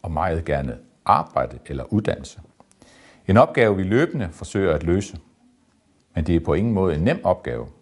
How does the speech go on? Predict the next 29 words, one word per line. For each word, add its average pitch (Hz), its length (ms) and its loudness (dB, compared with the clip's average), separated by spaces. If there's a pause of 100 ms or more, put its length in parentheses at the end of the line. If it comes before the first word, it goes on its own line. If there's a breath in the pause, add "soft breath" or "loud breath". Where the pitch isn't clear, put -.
(580 soft breath)
for - 120 -4
det 73 180 0
er 69 40 -2
familier 104 420 0
med 78 120 -2
mange 90 340 0
ar 82 340 0
på - 60 -12
sjælen, 110 540 -2
der 80 80 -4
kommer 73 260 -2
hertil, 69 380 -6 (300)
som 82 220 0
har 82 60 0
meget 90 500 2
at 101 80 -10
gøre. 69 240 -10 (1800 loud breath)
Den 98 140 4
økonomiske 123 640 2
side 90 220 -4
af 80 80 -2
sagen 67 280 -6 (120)
er 73 80 -6
heller - 280 2
ikke - 160 -8
så - 100 -12
nem. - 200 -10 (960 soft breath)
Vi 110 80 4
lægger 156 320 4